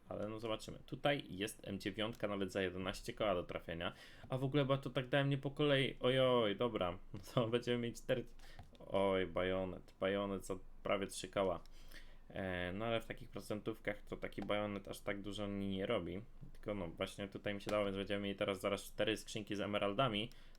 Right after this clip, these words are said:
Kolejny bajonet dla Alexa i to teraz za cztery i pół koła. No i teraz te najgrubsze skrzynki tak naprawdę. No jak poleci tu Butterfly,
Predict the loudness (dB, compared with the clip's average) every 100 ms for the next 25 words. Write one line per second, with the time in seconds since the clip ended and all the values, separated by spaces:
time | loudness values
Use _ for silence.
0 | 0 4 4 4 4 4 4 0 4 6
1 | 6 4 0 0 0 -6 -14 -10 -4 2
2 | 2 0 -4 -2 -2 -2 0 4 4 2
3 | -4 -18 -18 -18 -6 -2 0 4 6 4
4 | 0 -4 -2 -2 -4 -8 -8 -6 -6 -4
5 | -8 -4 -2 2 2 2 0 -2 -16 -16
6 | -16 -16 -18 -20 -20 -20 -20 -20 -12 -4
7 | -4 2 6 6 6 -6 4 4 4 0
8 | 6 8 10 8